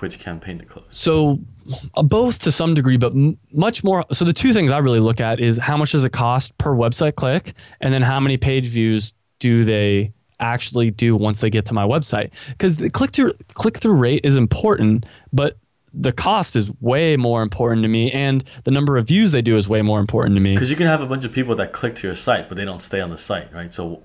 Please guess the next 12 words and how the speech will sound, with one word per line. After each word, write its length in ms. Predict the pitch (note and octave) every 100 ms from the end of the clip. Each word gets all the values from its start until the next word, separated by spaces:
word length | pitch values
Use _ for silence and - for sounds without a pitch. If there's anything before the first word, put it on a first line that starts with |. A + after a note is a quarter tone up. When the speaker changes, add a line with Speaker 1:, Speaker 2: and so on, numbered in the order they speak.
| -
Speaker 1:
you 100 | G2
might 160 | G2
shut 200 | F#2+ F#2+
down 220 | F2+ F#2 F2+
that 240 | F2 - - - _ _ _ _
campaign 460 | - F#2 E2+ G#2+ F2+
where 100 | F#2
they 100 | F2
have 240 | F2 F2
more 180 | E2+ G2
page 300 | F#2+ D#2 D2+
views 240 | D2 C2